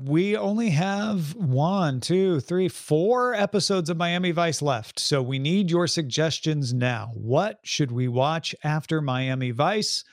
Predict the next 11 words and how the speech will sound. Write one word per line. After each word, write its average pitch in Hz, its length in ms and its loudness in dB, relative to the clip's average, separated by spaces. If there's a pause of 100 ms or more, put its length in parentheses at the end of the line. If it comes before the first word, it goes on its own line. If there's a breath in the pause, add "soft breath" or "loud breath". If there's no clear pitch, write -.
(400 soft breath)
Uh, 127 320 0
it 175 80 -4
doesn't 180 300 -2
have 175 400 -2
to 262 100 -2
be 247 140 2
on 247 120 0
a 240 60 -2
fast 240 400 0
service, 233 400 0
but 160 220 -2